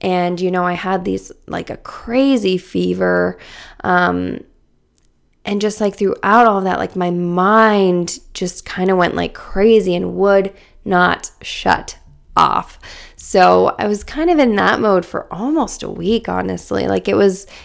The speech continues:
it was quite a long period of time. And throughout that, I would have, like, these revelations and have these breakthroughs and kind of, like, release things that I'd been holding on to, especially just, like, past traumas and things like that, that I,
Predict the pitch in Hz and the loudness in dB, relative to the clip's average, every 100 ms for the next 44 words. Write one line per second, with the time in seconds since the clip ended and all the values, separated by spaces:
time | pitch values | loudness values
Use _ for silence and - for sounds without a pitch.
0 | - 202 196 - 285 294 247 220 214 196 | -4 -2 -2 0 2 4 4 2 0 0
1 | 180 - 202 208 202 185 185 - - - | 0 -2 2 4 4 2 -2 -8 -10 0
2 | 220 - 185 190 214 220 233 247 220 202 | 0 2 4 4 4 4 4 2 2 0
3 | 190 - 190 196 196 196 185 190 - 202 | -2 -2 2 4 4 2 0 0 -2 -6
4 | 185 190 185 180 175 175 - 185 185 180 | -2 0 2 4 4 4 0 0 0 -2
5 | 180 185 185 190 - 180 180 - 202 202 | -4 -4 -4 -4 0 2 2 2 2 2
6 | 185 185 180 175 175 170 - - - - | 0 0 -2 0 2 0 -4 -18 -20 -16
7 | - 190 185 185 190 190 - - 233 233 | 0 6 6 6 4 2 -4 -4 0 0
8 | 247 254 240 214 196 185 185 185 196 190 | 0 -2 -2 -2 -2 -2 -4 -2 -2 0
9 | 190 185 185 185 233 247 - 233 - 202 | -2 -2 -2 -2 0 0 0 -4 -6 -8
10 | - 226 214 202 190 - 180 - - - | -4 -2 -2 -4 -6 -4 -4 -4 -20 -20
11 | - 190 165 - - - 247 247 247 233 | -14 -10 -8 -8 -6 0 4 4 4 2
12 | 202 185 180 175 180 208 202 - 190 180 | 0 -2 -4 -4 -2 0 0 0 0 2
13 | 180 | 2